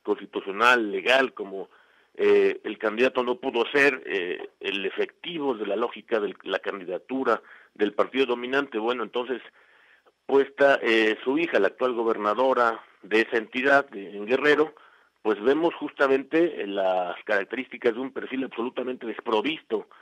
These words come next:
de todas, eh, las capacidades que puede generar ese concepto del profesor Dror, de la capacidad de gobernar justamente, y que alimentan precisamente el territorio del conflicto en que hoy nos encontramos.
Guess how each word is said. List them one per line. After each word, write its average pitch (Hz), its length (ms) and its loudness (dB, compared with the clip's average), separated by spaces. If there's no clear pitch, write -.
de 98 160 -2
todas, 131 460 4
eh, 98 300 -2
las 95 160 -6
capacidades 113 680 -2
que 107 100 -6
puede 120 540 2
generar 113 540 4
ese 120 380 0
concepto 113 540 -2
del 104 100 -6
profesor 110 380 -2
Dror, 147 240 2
de 123 80 -4
la 92 120 -6
capacidad 117 560 0
de 120 120 -2
gobernar 117 500 2
justamente, 127 760 -4
y 156 160 -6
que 170 280 2
alimentan 131 560 2
precisamente 135 580 0
el 123 100 -4
territorio 135 400 0
del 127 100 -2
conflicto 123 480 -8
en 110 100 -6
que 110 140 -4
hoy 131 120 0
nos 131 160 -6
encontramos. 113 680 -2